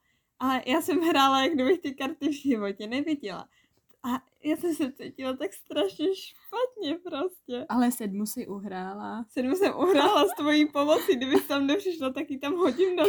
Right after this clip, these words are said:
Speaker 2: Kámo,
Speaker 1: začátku.
Speaker 2: ale ty máš dneska nějaký úplně failovací den, nebo já nevím, třeba to origami, jo? <laughs> My jsme měli suplování na výtvarku a měli jsme skládat origami. Kam tě nezvládla s-, složit ani lodičku bez mojí pomoci.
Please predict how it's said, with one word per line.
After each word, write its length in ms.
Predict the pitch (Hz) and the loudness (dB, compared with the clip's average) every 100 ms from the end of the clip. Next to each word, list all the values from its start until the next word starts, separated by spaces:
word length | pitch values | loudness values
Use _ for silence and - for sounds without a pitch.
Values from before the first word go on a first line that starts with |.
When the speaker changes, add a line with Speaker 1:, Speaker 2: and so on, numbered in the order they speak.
| 370 | 6
Speaker 2:
Kámo, 160 | 359 311 | 4 4
Speaker 1:
začátku. 440 | 349 285 - 233 | 2 -2 -10 0
Speaker 2:
ale 160 | 277 302 | 4 4
ty 120 | 262 | 4
máš 220 | 247 294 | 4 4
dneska 320 | 277 269 - | 4 0 0
nějaký 240 | 247 247 233 | -6 -4 -4
úplně 220 | 254 254 | -2 -2
failovací 720 | 277 226 226 233 226 247 240 | -4 -6 -4 -4 -6 -6 -6
den, 200 | 226 233 | -4 -4
nebo 180 | 226 214 | -4 -2
já 100 | 233 | 0
nevím, 340 | 240 220 202 | 0 0 -4
třeba 200 | 240 240 | -4 -4
to 160 | 240 214 | -4 -6
origami, 640 | 220 220 220 190 190 202 190 | -6 -6 -6 -8 -10 -10 -10
jo? 160 | 196 285 - - 508 | -6 -4 0 2 2
<laughs> 360 | - 453 - | 2 -4 2
My 80 | 302 | 0
jsme 200 | - 359 | 2 0
měli 380 | 320 294 294 285 | 2 4 2 0
suplování 680 | - 269 254 247 240 240 254 | -2 -4 -2 0 2 6 6
na 120 | 226 | 4
výtvarku 500 | 208 220 185 185 185 | 0 -6 -6 -8 -6
a 40 | 180 | -6
měli 200 | 208 247 | -6 -4
jsme 140 | 262 | -6
skládat 360 | 254 220 226 233 | -6 -4 -4 -4
origami. 500 | 214 214 170 147 151 - _ 247 | -6 -6 -6 -10 -12 -18 _ -4
Kam 140 | 262 | 0
tě 120 | 269 | 0
nezvládla 500 | 269 277 254 - 302 254 | 4 2 2 0 2 0
s-, 140 | - - _ | -4 -14 _
složit 480 | - 277 226 277 285 - | -10 -4 0 0 -2 -8
ani 260 | 208 233 | -10 -8
lodičku 560 | 233 226 214 233 - 247 | -6 -4 -4 -6 -6 -8
bez 220 | 214 247 | -6 -6
mojí 220 | 226 233 | -4 -4
pomoci. 680 | 247 214 202 190 208 - - | -4 -10 -8 -10 -12 -18 -20